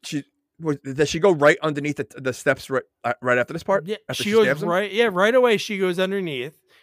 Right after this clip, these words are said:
Speaker 2: And this one she's
Speaker 1: So
Speaker 2: bumping
Speaker 1: wha-
Speaker 2: into all the bodies.
Speaker 1: Why isn't she running away? Like, why we, like, why do we continue to linger around the house where <laughs> they're trying to kill you?
Speaker 2: Yeah.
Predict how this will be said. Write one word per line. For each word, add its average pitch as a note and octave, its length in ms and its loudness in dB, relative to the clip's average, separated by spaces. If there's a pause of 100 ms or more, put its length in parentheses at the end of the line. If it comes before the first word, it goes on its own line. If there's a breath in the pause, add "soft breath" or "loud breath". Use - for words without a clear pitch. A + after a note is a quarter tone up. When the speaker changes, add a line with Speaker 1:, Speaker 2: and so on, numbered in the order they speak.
(140)
Speaker 2:
And E3 120 -10
this E3+ 160 -4
one F3+ 80 0
she's F#3 180 -8
Speaker 1:
So C#3+ 80 -12
Speaker 2:
bumping E3+ 320 4
Speaker 1:
wha- F#3 60 -2 (100)
Speaker 2:
into D#3+ 100 0
all D3+ 140 -4
the D#3+ 80 -10
bodies. C#3 680 -6
Speaker 1:
Why F3 400 8
isn't G3+ 360 4
she G3+ 200 -4
running E3 440 2
away? F3 400 0 (760)
Like, E3+ 220 2 (240 soft breath)
why G3 320 6
we, A#3 240 0
like, F3 200 4
why F3 240 6
do C#4 60 2
we C4+ 60 -2
continue A3 400 -2
to F3+ 80 2
linger D#3 640 2
around D#3+ 360 2
the D#3 80 2
house F3 480 2
where D#3 260 2 (240)
<laughs> - 240 -12
they're F3+ 140 4
trying G3 240 0
to G#3 60 2
kill G#3+ 220 2
you? G#2 200 -2 (640)
Speaker 2:
Yeah. B2 280 -8